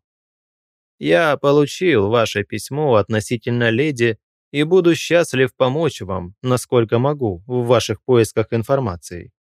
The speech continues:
И, возможно, в ещё более опасном эксперименте, если это станет необходимо, и если у вас хватит смелости предпринять его. Первым шагом, однако, будет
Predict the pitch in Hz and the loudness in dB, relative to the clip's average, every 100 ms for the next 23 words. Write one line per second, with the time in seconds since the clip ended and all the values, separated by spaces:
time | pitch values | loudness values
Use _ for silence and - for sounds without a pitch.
0 | _ _ 131 127 120 110 107 147 185 123 | _ _ 2 4 6 4 2 2 0 0
1 | 104 95 - _ _ 151 160 147 160 147 | -2 -6 -12 _ _ 0 0 2 2 4
2 | 147 151 151 147 156 - 180 151 104 98 | 4 6 4 2 -2 0 0 0 -4 -4
3 | 95 - 120 127 135 95 82 92 98 _ | -4 -4 -4 -2 -2 -4 -8 -14 -14 _
4 | _ _ 123 117 117 107 110 156 156 - | _ _ 0 0 2 4 4 2 0 0
5 | 139 135 143 143 147 143 - 170 92 90 | -2 0 -2 0 0 0 -2 -2 -2 -6
6 | 90 - _ _ 165 143 123 131 123 120 | -8 -14 _ _ 4 4 4 4 6 6
7 | 117 135 - - 131 127 123 127 - 156 | 4 2 0 -8 0 0 2 -2 -4 -6
8 | 160 156 143 - 139 127 - 139 135 143 | -2 0 0 -2 -2 0 0 -4 -2 0
9 | 139 151 123 - 90 85 - _ _ _ | 0 0 -6 -6 -6 -6 -12 _ _ _
10 | _ _ _ _ - 190 190 175 165 170 | _ _ _ _ 0 2 2 0 0 0
11 | 170 156 151 147 143 143 135 123 127 127 | 2 2 2 2 2 0 0 0 0 2
12 | 117 | 0